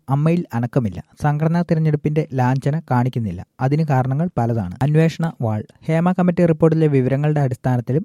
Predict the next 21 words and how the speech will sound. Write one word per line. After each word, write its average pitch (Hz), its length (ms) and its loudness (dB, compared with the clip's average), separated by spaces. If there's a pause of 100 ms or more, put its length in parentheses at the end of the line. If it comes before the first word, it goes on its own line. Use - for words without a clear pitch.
തുടർ 156 260 4
മൊഴികൾ 147 360 2
പരിഗണിച്ചും 127 580 -2
നാൽപത് 143 440 0
കേസുകളുമായാണ് 131 840 0 (140)
പ്രത്യേക 151 400 2
അന്വേഷണ 127 400 0
സംഘം 131 260 -4
മുന്നോട്ട് 135 280 0
പോകുന്നത്. 104 460 -2 (120)
ഇതിൽ 151 240 0 (100)
എട്ട് 143 240 0
കേസുകളിൽ 147 500 2 (460)
പ്രതിസ്ഥാനത്തുള്ളവരുടെ 147 920 0
പേര് 135 260 2
വിവരങ്ങൾ 123 440 0 (100)
പോലീസ് 151 360 2
ഹൈക്കോടതിയിൽ 143 540 2
കൊടുത്തിട്ടുണ്ട്. 104 520 -4 (120)
മറ്റ് 139 260 -2
കേസുകളിൽ 147 480 2